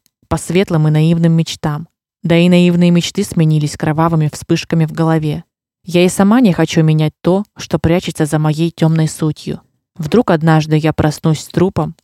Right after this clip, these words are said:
и это будет Пол. А ещё страшнее даже не пожалеть об этом. Вернувшись из душа, я получила положительный ответ от Тадеско.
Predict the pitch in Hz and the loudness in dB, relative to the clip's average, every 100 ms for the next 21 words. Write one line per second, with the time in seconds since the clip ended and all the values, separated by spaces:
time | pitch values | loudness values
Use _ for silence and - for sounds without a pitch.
0 | _ 170 170 170 160 160 170 - 170 160 | _ 0 0 0 -2 0 -2 -2 0 0
1 | 156 - _ _ _ - 165 170 190 175 | -2 -10 _ _ _ 0 0 2 0 0
2 | 185 170 - 190 208 165 - 165 170 170 | 0 -2 0 2 2 0 -4 0 2 2
3 | 170 175 165 175 170 160 151 151 - 165 | 2 2 2 2 2 0 -2 -4 -6 -12
4 | - _ _ _ _ _ _ 165 165 190 | -14 _ _ _ _ _ _ 0 2 4
5 | 208 220 - 196 175 226 269 190 170 - | 2 0 -2 -6 -2 -2 -2 -4 -8 -12
6 | - 165 175 170 - 233 208 - 160 160 | -4 -2 2 0 2 2 2 2 2 2
7 | 202 180 160 156 - 175 180 - 170 160 | 0 0 2 0 0 0 0 -2 0 2
8 | 156 - - | 0 -2 -12